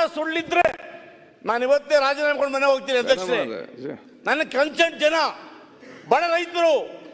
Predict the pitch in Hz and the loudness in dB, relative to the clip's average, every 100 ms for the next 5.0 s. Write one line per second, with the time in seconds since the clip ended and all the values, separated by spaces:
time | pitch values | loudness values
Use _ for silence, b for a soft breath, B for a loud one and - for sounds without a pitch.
0 | - - 285 359 381 370 359 359 339 233 | -20 2 2 2 0 0 2 2 4 2
1 | 151 233 190 226 254 202 185 277 - 196 | 0 -2 0 2 2 2 -2 -2 -2 -2
2 | 233 320 262 226 - 302 277 262 277 254 | 0 0 2 0 4 2 2 0 2 2
3 | 196 180 147 120 107 98 - - - - | 0 0 0 -4 -8 -12 -18 -20 -20 -10
4 | - 330 339 302 277 233 208 160 156 143 | 0 2 2 -4 -4 -2 -2 -4 -8 -8